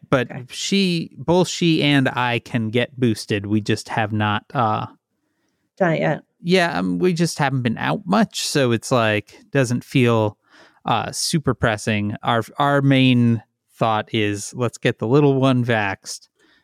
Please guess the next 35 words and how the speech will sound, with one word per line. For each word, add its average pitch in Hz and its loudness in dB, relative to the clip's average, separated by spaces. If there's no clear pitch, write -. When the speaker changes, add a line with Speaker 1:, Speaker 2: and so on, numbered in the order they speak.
Speaker 1:
and 113 -2
then 104 0
let's 101 -4
get 104 0
ourselves 98 -2
boosted. 107 -2
My 139 2
main 139 2
holdout 110 -4
is 104 -8
trying 135 0
to 127 -4
find 117 -2
a 104 -2
time 110 -4
where 104 -2
I 101 -2
have 107 -4
a 107 0
day 107 0
afterwards 101 -2
to - -10
just 104 -4
sort 107 -2
of 101 -6
feel 104 -4
out 101 -2
of 98 -12
it. - -14
Speaker 2:
Yeah, 302 4
uh, 226 4
I 233 0
especially 277 2
when 220 2
I, 202 6